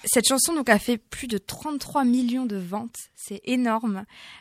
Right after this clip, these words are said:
Euh, elle a dépassé tous les autres tubes, euh, en Angleterre. Elle est restée numéro un pendant très, très longtemps et elle reste encore à ce jour le, le tube le plus vendu dans ce pays. Et, euh, et je trouve ça aussi intéressant que, euh, que des artistes osent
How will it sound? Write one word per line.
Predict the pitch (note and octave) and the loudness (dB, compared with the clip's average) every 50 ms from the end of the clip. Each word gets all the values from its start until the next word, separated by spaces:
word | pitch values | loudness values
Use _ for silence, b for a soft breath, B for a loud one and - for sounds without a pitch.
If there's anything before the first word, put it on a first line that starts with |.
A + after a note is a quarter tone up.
| b - - | b -4 0
Euh, | G3+ G3 G3 G3 | 2 4 6 8
elle | G3 G3+ | 8 8
a | G3+ | 8
dépassé | F#3 A#3 A3+ - A#3+ A#3 - - B3+ A#3+ | 8 6 4 4 4 2 2 0 -2 -4
tous | G#3+ _ - - - D4 D4 C#4+ | -4 _ -8 -8 -8 -8 -6 -4
les | C4 A#3+ A3+ A3 | -4 -4 -4 -4
autres | A3+ G#3+ - - A#3 | -6 -8 -8 -10 -10
tubes, | G3+ - - - A#3+ G#3+ A3 | -6 -6 -6 -6 -4 -4 -4
euh, | A3 G#3 G3+ G3 G3 F#3+ F#3+ F#3+ - - | -2 -2 0 0 0 -2 -2 -4 -2 0
en | G#3+ G#3+ A3 | 4 4 4
Angleterre. | A3+ A3+ A#3 A#3+ A3+ - A3+ A#3+ C#4+ C4+ - - | 6 6 4 4 4 4 4 4 4 2 0 -2
Elle | G3 G3 | 0 0
est | G3+ G3+ G3 G3 | 0 0 0 -2
restée | G3 G#3 G3+ - - G#3+ | -2 -4 -4 -4 -2 -2
numéro | G#3+ G#3 G#3 G#3 G3+ G3+ | -2 0 -2 -2 -4 -4
un | G#3 G#3+ | -6 -6
pendant | G3+ G3 F3+ E3+ F3 - | -6 -8 -10 -10 -12 -12
très, | - - - - - F4 E4 | -14 -14 -10 -6 -4 -4 -4
très | - - - C#4+ C4 | -6 -6 -8 -6 -4
longtemps | A3 A3 G#3 - B3 C4 C#4 - | -4 -4 -4 -4 -4 -4 -2 0
et | - G#3 | 2 2
elle | G3+ G3 G3 | 2 2 2
reste | G3+ A3+ A3 - A#3 | 0 -2 -2 -2 -4
encore | A3 A#3 A#3 A3 | -4 -2 -2 -2
à | G#3 G3 | -2 -2
ce | - G#3+ G3+ | -4 -6 -8
jour | G3 G#3+ A#3 A3+ A3+ | -8 -8 -8 -6 -6
le, | G3+ F#3+ F3+ F3+ | -6 -4 -6 -6
le | F#3 F#3+ | -8 -10
tube | F#3 - - B3+ G#3 | -10 -12 -12 -10 -10
le | G#3+ G3+ F#3 | -10 -10 -10
plus | - - G3+ | -12 -14 -8
vendu | F#3 G3 A3 A3+ A#3 G#3+ G3+ G3 A#3 - b b b b b b b b b b | 0 2 4 4 4 4 2 -2 -10 -12 b b b b b b b b b b
dans | A3+ G3+ G#3 | -8 -6 -4
ce | G#3 - - | -4 -4 -2
pays. | - A#3 A3 A3 A#3 C4 C#4+ b b b b b b b b b b | 0 0 2 2 2 0 -2 b b b b b b b b b b
Et, | - A3+ A3 G3+ | -2 0 2 4
euh, | G3 F#3+ F#3+ F#3+ F#3+ F#3 - | 4 4 4 2 2 2 4
et | - A#3 | 4 4
je | A3 | 4
trouve | - - A#3 - | 2 0 -2 4
ça | - C#4+ | 6 8
aussi | C#4+ - - D#4+ | 8 8 6 4
intéressant | D#4 C#4 - C#4 B3+ A#3+ A3+ - - C4 C4 B3+ | 4 4 6 6 6 6 4 4 4 4 2 2
que, | B3+ - | 2 2
euh, | A3+ G3+ F#3+ F#3+ F#3+ F#3 F3+ F3+ F#3+ G#3 - _ _ _ _ _ _ _ _ _ - - | 2 4 4 4 4 4 2 0 -4 -6 -10 _ _ _ _ _ _ _ _ _ -12 -6
que | - A3 | -2 0
des | A3+ A3 G3+ | 2 6 6
artistes | A3 - - C4 B3 - - | 6 6 6 0 0 2 2
osent | B3 A#3+ A#3 | 4 4 4